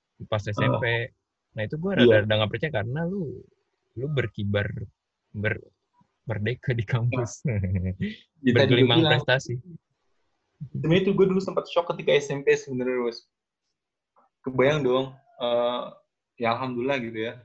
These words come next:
Speaker 2: eh, ranking terus gitu kan selama sekolah gitu kan. Tiba-tiba pas hasil akhir nilai gue jujurnya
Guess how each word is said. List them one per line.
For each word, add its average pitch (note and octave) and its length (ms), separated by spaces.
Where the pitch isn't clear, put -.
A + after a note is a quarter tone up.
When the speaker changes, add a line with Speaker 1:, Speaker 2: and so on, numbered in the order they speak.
Speaker 2:
eh, A#2+ 160
ranking B2 320
terus B2+ 280
gitu G#2+ 200
kan G#2+ 80
selama A2 480
sekolah A2+ 560
gitu F#2+ 160
kan. G2+ 120
Tiba-tiba A2+ 360
pas C3 200
hasil A#2 240
akhir C3 320
nilai A#2 240
gue A2+ 160
jujurnya G#2+ 720